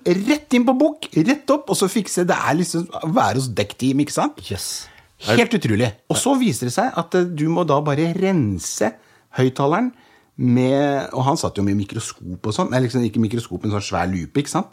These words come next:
Speaker 2: Mhm.
Speaker 1: Så hadde han elektrisk tannbørste og isopropanol og alt mulig, og gikk over. Det var som å få en ny telefon.
Speaker 2: Oi.
Speaker 1: Jeg kunne høre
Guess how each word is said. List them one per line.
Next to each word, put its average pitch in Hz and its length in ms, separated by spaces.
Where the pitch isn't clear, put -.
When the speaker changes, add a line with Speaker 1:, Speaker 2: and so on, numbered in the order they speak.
Speaker 2:
Mhm. 117 220
Speaker 1:
Så 147 140
hadde 131 100
han 139 80
elektrisk 147 460
tannbørste 131 480
og 110 80
isopropanol 131 680
og - 80
alt 131 160
mulig, 160 160
og 190 80
gikk 156 240
over. 262 160
Det 190 80
var 170 140
som 185 80
å 208 80
få - 440
en 202 160
ny 160 180
telefon. 190 400
Speaker 2:
Oi. 180 160
Speaker 1:
Jeg 196 120
kunne 233 160
høre 233 240